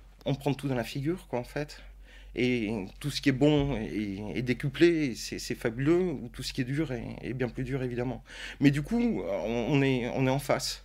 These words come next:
des, des choses qui se passent. Et après, évidemment, tout dépend comment on voyage. Si on se retrouve au bord d'une piscine dans un hôtel trois ou quatre ou cinq étoiles,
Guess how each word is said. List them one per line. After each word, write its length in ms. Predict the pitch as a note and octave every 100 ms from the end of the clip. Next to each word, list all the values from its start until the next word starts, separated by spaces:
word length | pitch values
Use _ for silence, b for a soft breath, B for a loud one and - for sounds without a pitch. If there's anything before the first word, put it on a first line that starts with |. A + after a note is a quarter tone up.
| -
des, 340 | B2+ A#2 A#2+
des 120 | A#2+ A#2+
choses 360 | - C3+ - - B B B B
qui 100 | -
se 120 | -
passent. 480 | - D#3 G3+ - - b b b b
Et 120 | - C3+
après, 280 | A#2+ D#3+
évidemment, 440 | F#3 C3 B2+ A2+ D3+
tout 180 | - D3
dépend 400 | B2+ - C#3+ D#3
comment 280 | C3+ B2+
on 20 | B2
voyage. 520 | B2 A2+ E3 F3 -
Si 140 | C#3+ C3+
on 80 |
se 140 | B2 -
retrouve 420 | A#2 C3 - C3
au 40 |
bord 160 | B2 C3+
d'une 160 | A#2+ B2+
piscine 300 | C#3+ - D3+
dans 160 | B2
un 80 | B2+
hôtel 240 | B2+ C3 B2+
trois 280 | - B2 B2
ou 80 | A2
quatre 300 | - B2+ A#2
ou 40 |
cinq 220 | - A#2+
étoiles, 400 | A2+ B2+ D#3 E3+